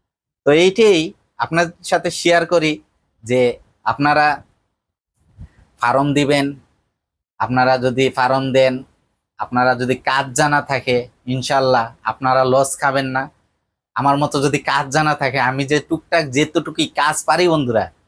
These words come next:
আমি চেষ্টা করি, আমি কাজগুলা নিজের কাজ নিজে করতে। রাকিবরে আমি অনেক সময় সকালে আমি ডাকি না, আমি আমার গরুরে খাবাইয়া টাবাইয়া তারপরে রাকিবরে ডাকি, "রাকিব উঠো।"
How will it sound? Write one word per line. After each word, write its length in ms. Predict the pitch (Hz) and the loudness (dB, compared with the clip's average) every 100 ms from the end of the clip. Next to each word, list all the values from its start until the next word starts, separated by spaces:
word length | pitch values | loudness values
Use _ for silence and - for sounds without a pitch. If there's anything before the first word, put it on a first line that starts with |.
| _ _ | _ _
আমি 180 | 104 127 | -6 -4
চেষ্টা 360 | 131 147 - 165 | -2 -4 -2 0
করি, 220 | 160 160 190 - _ _ - | 2 2 0 -4 _ _ -6
আমি 140 | 117 | -6
কাজগুলা 560 | 120 127 131 131 143 147 147 _ _ | -2 -2 -2 0 2 2 0 _ _
নিজের 300 | 113 120 139 | -4 0 0
কাজ 160 | 135 139 127 | 0 -2 0
নিজে 240 | 135 143 | 0 0
করতে। 280 | 139 143 - 131 | 0 -2 0 0
রাকিবরে 500 | 123 - 165 151 160 | 0 0 -4 0 0
আমি 280 | 143 143 156 - _ _ _ | 2 0 -2 -6 _ _ _
অনেক 220 | 127 143 - | -2 0 0
সময় 220 | 147 139 | -2 0
সকালে 280 | 147 127 131 | 0 0 0
আমি 180 | 131 131 | 0 0
ডাকি 280 | 117 113 113 | 0 -2 -4
না, 140 | 101 87 _ _ _ _ | -8 -10 _ _ _ _
আমি 180 | 120 131 | -4 -2
আমার 260 | 135 139 135 | 0 2 2
গরুরে 320 | 127 131 135 139 | 2 2 2 0
খাবাইয়া 480 | - 117 120 135 139 | 0 0 2 4 2
টাবাইয়া 420 | 135 135 135 135 | 2 0 2 2
তারপরে 420 | 131 123 117 127 131 | 2 0 0 2 4
রাকিবরে 400 | 120 117 135 123 123 | 2 0 -2 -2 -2
ডাকি, 260 | 117 - | -2 -2
"রাকিব 280 | 120 113 135 | -2 -2 -2
উঠো।" 220 | 123 107 | -2 0